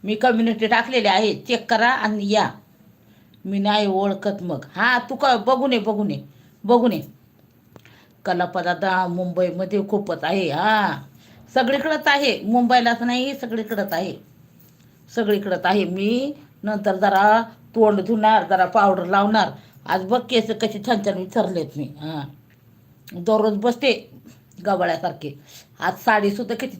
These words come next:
छान घातली बघा मी. हां, तुम्हाला नाही माझ्या साडीचं काय अप्रूप वाटणार. आज मी साडीसुद्धा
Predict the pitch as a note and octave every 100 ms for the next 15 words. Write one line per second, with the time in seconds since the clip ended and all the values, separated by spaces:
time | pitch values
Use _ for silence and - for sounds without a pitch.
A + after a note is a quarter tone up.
0 | - G3 F3 G#3 F3 F3 G#3 G#3+ F3+ C#3
1 | - - - _ E3 D3 - - A3 B3
2 | A#3 A#3+ B3+ C4+ A#3 G#3+ A#3+ G#3 - G#3+
3 | F#3 F#3+ - - B2 D#3+ C#3+ E3+ C#3 -
4 | - - - - F3 F#3 G3+ G3+ A3 F#3+
5 | A3 F#3+